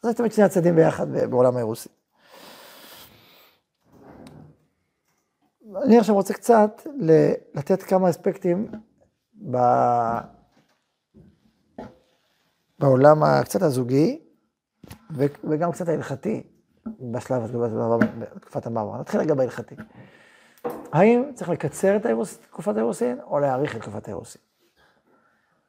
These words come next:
זו שאלה הלכתית וגם זוגית. יש אומרים, חייבים לקצר כמה שאפשר, בכלל, אחרי התחלתי כבר, גמרנו, אתם לא נשואים. אז גם צריך להתחיל לקצר בעולם.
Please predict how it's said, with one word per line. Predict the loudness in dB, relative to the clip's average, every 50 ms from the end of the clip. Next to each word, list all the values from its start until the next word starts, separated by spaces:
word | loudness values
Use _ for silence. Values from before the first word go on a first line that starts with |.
| _ _ _
זו | 0
שאלה | 2 4 4
הלכתית | 4 2 2 2 2 2 2
וגם | 0 2
זוגית. | 2 0 0 0 -4 -10 -14 _ _ _ _ _ _ _ _ _ _ _ _ -12 -4 2
יש | 2 4 6 6
אומרים, | 4 6 6 6 4 4 0
חייבים | -2 0 2 2 2
לקצר | 2 0 -2 0 0 0 0 0
כמה | 0 -4 -6 -4
שאפשר, | -2 -2 -2 -2 0 0 0 2
בכלל, | 0 0 2 2 2
אחרי | 2 2 -2
התחלתי | -2 -2 -2 -2 0
כבר, | 0 0 -2 -2 -6 -6 -4
גמרנו, | -2 0 0 0
אתם | 2 4
לא | 4 6 6
נשואים. | 4 4 2 2 0 0 -2 -6 -10 _ _ _ _ _ _ _ _ _ _ _ _ _ _ _ _ _ _ _ _ _ _ _ -12 -12 -12 _ _ _ _ -12
אז | -4 -2 0
גם | 2
צריך | 2 2 2
להתחיל | 2 4 4 4
לקצר | 4 4 2 2 2 2
בעולם. | 2 2 0 0 -4